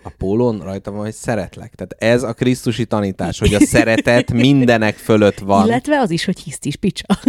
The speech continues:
Speaker 2: <laughs> aminek nem hívja egy józan ember a szerelmét.
Speaker 1: Én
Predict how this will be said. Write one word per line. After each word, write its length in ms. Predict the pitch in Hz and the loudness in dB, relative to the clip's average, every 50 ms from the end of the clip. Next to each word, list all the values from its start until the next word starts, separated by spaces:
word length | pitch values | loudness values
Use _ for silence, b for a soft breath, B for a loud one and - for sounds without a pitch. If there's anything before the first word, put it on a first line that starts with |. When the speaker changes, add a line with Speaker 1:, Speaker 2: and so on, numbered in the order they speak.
| 226 - | -2 -2
Speaker 2:
<laughs> 200 | - - - - | -8 -20 -16 -2
aminek 360 | - 196 208 233 233 240 247 | 2 4 4 4 4 2 0
nem 220 | 285 320 285 226 | 0 -2 0 0
hívja 320 | 170 170 165 170 175 180 170 | -2 -2 -4 -2 -2 -2 0
egy 180 | 180 190 196 | 0 -2 -2
józan 340 | 202 202 147 143 - 143 139 | -2 -4 -4 -4 -6 -6 -4
ember 500 | 147 156 165 170 170 175 185 202 220 220 _ _ _ - _ | -4 -4 -2 -2 -2 -2 -2 -2 -4 -8 _ _ _ -20 _
a 80 | - 196 | -8 -8
szerelmét. 720 | - - 151 - - - - - 180 - - - _ - _ _ _ _ _ _ b b b b b b _ | -6 -6 -8 -8 -10 -16 -14 -14 -14 -14 -16 -16 _ -20 _ _ _ _ _ _ b b b b b b _
Speaker 1:
Én 240 | 415 - 76 87 | -16 -14 -14 -14